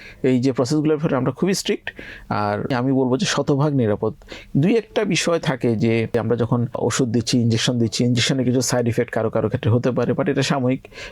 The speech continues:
এগুলো সলভ করা যায়। আর বড় ধরনের যে লং টাইম ইফেক্ট বা আমি যদি একটা বলি যে আমি যদি একটা আইভিএফ বেবি আর একটা হচ্ছে নরমাল বেবি, তার মধ্যে কোনো ডিফারেন্স আছে কিনা? No difference। তবে একটা ব্যাপার থাকে, সেটা হচ্ছে যে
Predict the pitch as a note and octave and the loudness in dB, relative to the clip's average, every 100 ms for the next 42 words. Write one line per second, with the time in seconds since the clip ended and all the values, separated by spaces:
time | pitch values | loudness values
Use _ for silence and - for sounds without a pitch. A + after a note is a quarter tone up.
0 | - C3+ A#2+ C3 A#2+ B2+ A2+ G#2 - - | -2 0 2 0 0 -2 0 0 -2 -6
1 | - - G#2+ G#2+ G2+ - G#2+ A#2+ D3 D3 | -8 -4 0 0 -2 -2 2 2 2 2
2 | D3+ D3 D3 A2 B2+ C3 C3+ B2 A2+ A#2+ | 0 0 0 2 0 0 -2 -2 -2 -2
3 | - A2 A#2 B2 - B2 B2+ B2 A#2+ C3+ | 0 -2 0 -2 -2 0 0 0 0 0
4 | A#2+ A2+ G#2+ A2+ A2 - - - - G#2+ | 0 0 0 0 0 -4 -12 -14 -6 0
5 | A#2+ B2+ A#2+ A#2+ G#2 A2+ B2+ - A2+ A2 | 2 2 0 0 0 2 2 2 2 2
6 | G#2+ A2 A2 B2+ B2 A#2 B2+ B2+ A#2 G#2+ | 0 -2 -2 -2 0 2 2 2 2 0
7 | G#2 A2+ A#2 C#3 C3 C3 B2 C3+ A#2 G#2 | 0 0 0 0 0 0 2 0 0 -2
8 | - G2+ B2+ A#2+ F#2+ F2 - - - - | -2 0 2 0 0 -2 -4 -10 -20 -16
9 | - E3 D#3 - D#3+ C#3+ G#2+ G2+ G#2 A2+ | -4 0 0 -2 0 0 0 -2 -2 -2
10 | E3+ - - - F#3 F3 - D#4 D3+ D3 | -2 -4 -4 -2 0 -2 0 0 0 0